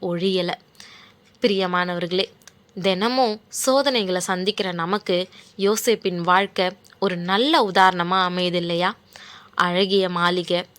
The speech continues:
யாரும் இல்லாத தனிமை, பக்கத்துல ஒரு சௌந்தரியமுள்ள வாலிபன், நமக்கு எதை இது நினைவூட்டுது? ஏதேன் தோட்டத்துல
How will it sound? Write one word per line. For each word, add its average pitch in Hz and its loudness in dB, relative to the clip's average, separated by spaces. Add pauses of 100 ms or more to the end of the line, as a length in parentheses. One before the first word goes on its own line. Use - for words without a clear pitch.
(120)
யாரும் 202 2
இல்லாத 190 2
தனிமை, 180 -4 (420)
பக்கத்துல 202 0
ஒரு 180 0 (120)
சௌந்தரியமுள்ள 196 0
வாலிபன், 175 -2 (340)
நமக்கு 180 -4
எதை 196 4
இது 190 2
நினைவூட்டுது? 180 -2 (580)
ஏதேன் 190 4
தோட்டத்துல 175 0